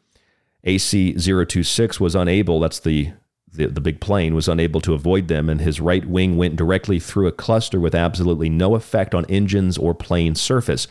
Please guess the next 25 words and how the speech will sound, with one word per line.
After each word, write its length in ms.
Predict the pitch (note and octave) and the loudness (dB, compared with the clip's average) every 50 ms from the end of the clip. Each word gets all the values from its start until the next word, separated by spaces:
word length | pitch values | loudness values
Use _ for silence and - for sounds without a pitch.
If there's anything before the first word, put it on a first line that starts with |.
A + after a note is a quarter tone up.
| - - _ _ _ _ | -14 -20 _ _ _ _
One 200 | - E2+ G#2+ C#3+ | -4 0 0 2
of 80 | C#3+ C3 | 2 0
the 60 | B2+ | 0
discs 400 | G2+ G2+ F#2+ F#2 - - - - | 2 2 0 0 -2 -4 -4 -4
was 240 | F2 - - - - | -4 -4 -4 -4 -2
heard 320 | G#2+ G#2 G2+ G2 - - | 0 0 0 0 -2 -6
striking 500 | - - - G2+ F#2 F#2 - F#2+ F#2 E2+ | -8 -2 0 0 0 0 0 -2 -2 -2
tail 400 | - - - A2 A2 G2+ F2 - - | -2 0 0 2 2 2 0 -2 -6
assembly, 600 | G2+ - - - F#2 E2 D2+ D2 C#2+ D2 C#2+ - - - _ _ _ _ _ _ | -8 -6 -2 -2 0 0 0 0 0 0 -2 -4 -6 -14 _ _ _ _ _ _
but 120 | - E2+ D#2+ | -4 -2 0
no 180 | E2 E2+ F2 | 2 2 2
explosion 640 | F2 E2+ - - - E2 D#2+ D#2+ D2 D2 D#2+ D#2 C#2+ | 2 0 -2 -4 -2 0 0 0 0 0 0 -2 0
was 340 | D2 D2 C#2 C#2 C#2+ - - - - | 0 0 0 0 -2 -4 -8 -8 -6
observed." 640 | - C#2+ C#2+ D2 D2 E2+ E2 D2+ A#1+ - - - - - _ _ _ _ _ _ _ _ _ _ _ _ _ _ _ _ _ _ _ _ | -4 -2 -2 0 0 2 0 0 -2 -4 -8 -14 -20 -20 _ _ _ _ _ _ _ _ _ _ _ _ _ _ _ _ _ _ _ _
The 140 | - E2 D#2+ | -6 -4 0
way 220 | D#2 F2 F2+ F#2 | 2 2 2 2
that 120 | F2 E2+ - | 2 0 0
those 320 | F2+ F2 F2+ F2+ E2+ - - | 2 2 2 2 0 -2 -2
are 360 | - F2 E2 E2 D#2+ D#2 - | -2 0 2 2 2 0 0
described 840 | - E2+ D#2+ - - - B2 C3 A#2+ F#2 E2 E2+ E2+ E2+ F2 F#2+ - - _ _ _ _ _ _ | -2 -4 -4 -4 -2 0 0 2 2 2 2 0 0 0 -2 -6 -6 -10 _ _ _ _ _ _
are 60 | D#2+ | -10
very 340 | D2+ C#2+ D#2 G#2+ C3 C#3+ C3 | -8 -2 0 2 2 4 2
similar 540 | B2+ - G#2 E2 D2 C2 C2 C#2 D2+ G#2 - - _ _ _ _ _ _ _ _ _ _ _ | 2 0 0 0 0 0 0 0 0 -2 -4 -8 _ _ _ _ _ _ _ _ _ _ _
to 340 | - - F2+ F2+ F2 E2+ F2 | -4 0 2 2 4 2 2
the 500 | D2+ D#2+ D#2+ F2 E2 D#2+ D#2+ D#2+ D2+ D#2 | 0 -2 0 0 0 2 2 2 0 -2